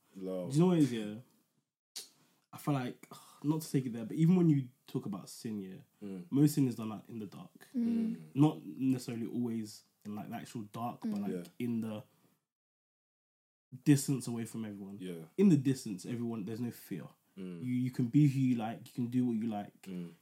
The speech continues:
Speaker 2: You can, um, you can form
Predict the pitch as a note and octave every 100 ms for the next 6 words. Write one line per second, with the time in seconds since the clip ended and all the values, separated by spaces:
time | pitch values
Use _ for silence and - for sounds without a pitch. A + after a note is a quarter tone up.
0 | - B2 B2+ A#2+ A2+ A2 A2 G#2 _ _
1 | _ _ _ - - _ _ _ _ _
2 | _ _ _ _ - D#3 D3+ C#3+ C#3 -
3 | E3 D#3+ D#3+ D#3